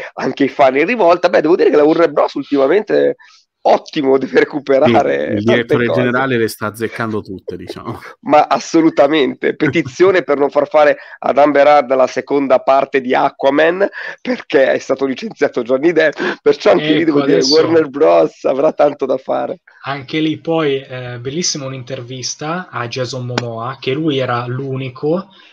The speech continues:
Speaker 3: eh, del cast ad aver visto il montaggio preliminare di, di Zack
Speaker 1: Sì,
Speaker 3: Snyder,
Speaker 1: sì.
Speaker 3: e quando gli hanno chiesto: "Ma il tuo Aquaman", no, il film che è uscito dopo, di James Wan, "ma il tuo Aquaman,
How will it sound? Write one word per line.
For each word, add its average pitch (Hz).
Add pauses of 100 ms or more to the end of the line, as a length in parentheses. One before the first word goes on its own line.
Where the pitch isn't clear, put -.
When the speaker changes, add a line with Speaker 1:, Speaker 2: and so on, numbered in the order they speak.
(140)
Speaker 3:
eh, 110
del 117
cast 156
ad 135
aver 120
visto 131
il 123
montaggio 117 (220)
preliminare 113
di, 104 (160)
di 117
Zack 117
Speaker 1:
Sì, -
Speaker 3:
Snyder, 113 (400)
Speaker 1:
sì. -
Speaker 3:
e -
quando 202
gli 156
hanno 139
chiesto: 123
"Ma 139
il 156
tuo 190
Aquaman", 117
no, 135
il 104
film 143
che 120
è 127
uscito 120
dopo, 117
di 110
James 117
Wan, 107
"ma 135
il 143
tuo 185
Aquaman, 113